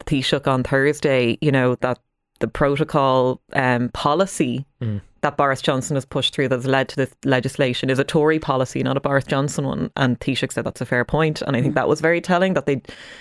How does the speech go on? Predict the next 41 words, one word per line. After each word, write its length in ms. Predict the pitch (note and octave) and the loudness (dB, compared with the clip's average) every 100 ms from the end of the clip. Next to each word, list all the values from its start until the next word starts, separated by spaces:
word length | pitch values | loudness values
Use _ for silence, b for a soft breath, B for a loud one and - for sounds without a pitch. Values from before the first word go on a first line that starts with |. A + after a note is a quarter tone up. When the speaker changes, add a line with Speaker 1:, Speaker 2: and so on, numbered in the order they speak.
| B | B
Speaker 1:
that 120 | - C#3+ | -2 2
they 200 | D#3 E2+ | 2 2
accept 600 | - - D3+ D3 - - | -2 0 -2 -2 -4 -2
that 160 | D3+ | 0
there 160 | C#3+ C#3 | 0 2
is 300 | C#3+ C3+ B2+ | 2 2 2
a, 180 | C3 B2+ | 0 2
a 80 | C#3 | -2
core, 640 | - - C#3+ C#3+ C3+ C3 B B B B | -2 0 2 2 2 0 B B B B
um, 540 | - C3+ B2+ B2+ B2+ - _ | 0 2 4 2 0 -4 _
you 100 | D#3 | 0
know, 160 | C3+ A#2 | 2 0
belief 520 | - D3 C#3+ C3+ - | 0 0 0 -2 -2
that 160 | C#3 - _ _ - | -4 -4 _ _ -6
this 180 | C3+ | -4
has 240 | - C3 - | -2 -4 -2
to 100 | D#3+ | -2
go 160 | B2 | 0
through. 420 | B2 - D#3 D#3 C#3+ | -2 0 2 2 0
The, 140 | - - - | -6 -10 -10
the 100 | - _ | -14 _
Tory 260 | - D3+ | -2 0
party 260 | C#3 D3 C3+ | 0 0 0
has 100 | C3+ | 2
also 200 | C3+ - | 0 0
repeatedly 440 | C3+ - C#3 C3 C3 | -2 0 0 0 0
said 200 | C#3 B2+ | 0 0
they'd 160 | C3 | -2
prefer 420 | - C3+ - B2+ | -4 -4 0 2
negotiations 680 | D3 D#3+ F#3 - F#3 F#3+ F#3+ | 2 2 0 0 0 2 0
with 120 | F#3 F#3+ | 0 -2
the 120 | - | 0
E 180 | G3 G3 | 2 4
U. 120 | G#3 | 4
I 80 | D#3 | 2
think 320 | D3+ C3+ - | 0 -2 -2
a 80 | - | -4
Tory 400 | C#3 - C#3+ C3 | -4 -2 0 0
candidate 420 | - C#3+ C3 B2+ | 0 0 0 -2
could 180 | - D3 | -2 -2
say, 280 | - C3 C3 | 0 0 0